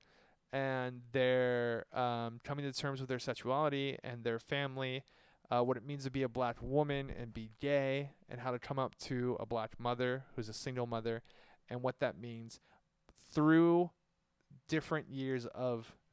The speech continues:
Thanksgiving. And how it's written, the music, the pop culture, the emotions. Um, Angela Bassett stars. It's, it's really good. Like, it's fantastic.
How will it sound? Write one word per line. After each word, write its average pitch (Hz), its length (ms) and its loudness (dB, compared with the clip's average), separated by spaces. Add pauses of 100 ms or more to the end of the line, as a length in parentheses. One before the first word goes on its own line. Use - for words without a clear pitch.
Thanksgiving. 113 600 -10 (1040)
And 131 400 -4
how 147 200 2
it's 131 160 -2
written, 147 560 -4
the 131 80 -4
music, 143 440 -2
the 131 80 -8
pop 131 240 -4
culture, 147 540 2 (180)
the 120 120 -8
emotions. 143 760 -4 (500)
Um, 113 640 -2 (360)
Angela 143 320 0
Bassett 131 500 -2
stars. 131 480 2 (120)
It's, - 340 -8 (1160)
it's 139 100 -8
really 127 340 0
good. 90 280 -10 (420)
Like, 127 120 -2
it's 147 140 -2
fantastic. 123 880 -8